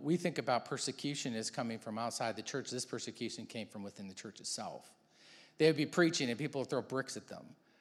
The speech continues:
right? They would be beat up by mobs. I can't even imagine this. One time they were, got inside of a building, they were preaching. <laughs> This is new.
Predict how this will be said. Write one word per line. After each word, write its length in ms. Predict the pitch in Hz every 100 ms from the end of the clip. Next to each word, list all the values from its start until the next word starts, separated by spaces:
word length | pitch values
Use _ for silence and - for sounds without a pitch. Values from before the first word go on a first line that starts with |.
| _
right? 240 | 117 123 127 - -
They 100 | 151
would 140 | 151
be 100 | 160
beat 320 | 139 - 180 170
up 220 | 175 175
by 160 | 127
mobs. 340 | 123 143 123 113 156
I 140 | 185
can't 340 | - - 185
even 220 | 175 156 127
imagine 400 | 127 139 123 117
this. 180 | 110
One 320 | 135 165 196 208
time 520 | - 214 214 220 220 - -
they 100 | 156
were, 140 | 147 135
got 240 | 160 160
inside 420 | 143 - 147 175
of 120 | 202 156
a 60 |
building, 380 | 127 156 180 190
they 80 | 151
were 80 | 120
preaching. 560 | - 165 165 196 208 -
<laughs> 800 | - - - - - - 156 - - - 180
This 160 | 180
is 140 | 196 165
new. 240 | 226